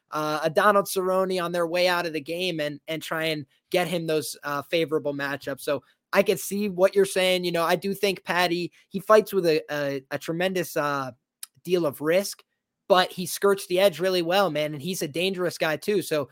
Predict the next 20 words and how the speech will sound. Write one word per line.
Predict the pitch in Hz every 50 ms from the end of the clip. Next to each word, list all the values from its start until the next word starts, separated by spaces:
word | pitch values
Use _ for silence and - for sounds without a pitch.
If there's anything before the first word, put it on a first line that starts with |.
| - -
if | - 143
you | 151 202 233
wanna | 240 233 208 196
play | - - 196 208 226 233 220
him | 220 202 196 190 180 160 - _ _ _ -
in | 202 220 226 220
that, | 220 214 214 202 196 - - 196
you | 202 190
know, | 190 190 180 180 180 - -
margin | 185 190 190 226 254 247 185 208 202 180
of | 170 143 135
risk, | 180 220 262 254 214 - - - _ _ _ _ _
he'll | - 233 254 247
take | - 269 240 220 - -
you | 196 220 254 254 208
too. | - - 233 254 240 196
And | 170 165
he'll | 180 202
finish | - - 208 226 240 233 - -
you, | - 175 170 160 -